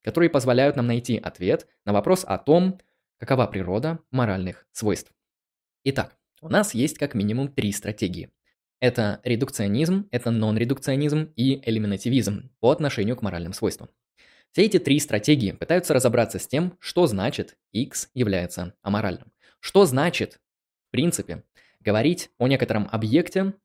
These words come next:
как о таком, который имеет некоторый моральный атрибут, моральное свойство. Быть морально правильным или морально неправильным. Соответственно, думаю, можем двигаться по порядку. Начнем с редукционизма. Редуктивный анализ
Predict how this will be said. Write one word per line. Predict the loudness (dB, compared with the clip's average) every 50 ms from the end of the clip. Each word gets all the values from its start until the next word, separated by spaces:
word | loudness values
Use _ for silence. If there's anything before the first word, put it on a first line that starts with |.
| _
как | -2 -2 0
о | 2
таком, | 0 2 4 4 2 4
который | 2 0 0 0 0 0 0
имеет | 0 0 2 0 0 -2 0
некоторый | -2 -2 -2 0 0 0
моральный | 0 0 0 0 0 0 -2 -4
атрибут, | -6 -4 -4 -2 0 -2 -2 -4 -6 _ -6
моральное | -4 -2 -2 0 -2 -2 -4 -6 -8 _
свойство. | 0 0 0 0 0 -6 -12 -14 _ _ _ _ 0
Быть | 0 0 0 0
морально | -4 -4 -4 -6 -6 -2
правильным | 0 2 2 4 2 2 0 0 -2 -2 -4 -8 _
или | -4 -2 0
морально | 0 0 0 -2 -2 -4 -4 -6 -6
неправильным. | -6 -4 -4 -4 -6 -6 -8 -14 -18 -20 _ _ _ _ _ _ _
Соответственно, | -2 -2 0 0 0 -2 -2 -2 -2 -2 -2 -4 -6 _ _ -4
думаю, | -2 -2 0 0 0
можем | -2 -2 -2 -2
двигаться | -2 -2 -2 -4 -4 -6 -8 -10
по | -8 -6 -4
порядку. | -2 -2 -2 -2 -6 -12 -20 -20 _ _ _ _ _ _ _ -12
Начнем | -10 -8 -6 -4 -2 -2 -2 -2 -4 -8
с | -10 -6 -4 -2 -2 -2 -4
редукционизма. | -4 -6 -6 -6 -6 -4 -2 0 0 0 -2 -4 -6 -12 _ _ _ _ _ _ _ _ _ _ _ _ _ _ -4
Редуктивный | -2 2 2 2 2 2 0 0 0 -2 -6 -8 -8 -6
анализ | -4 -2 -2 -2 -2 -2 -4 -6 -10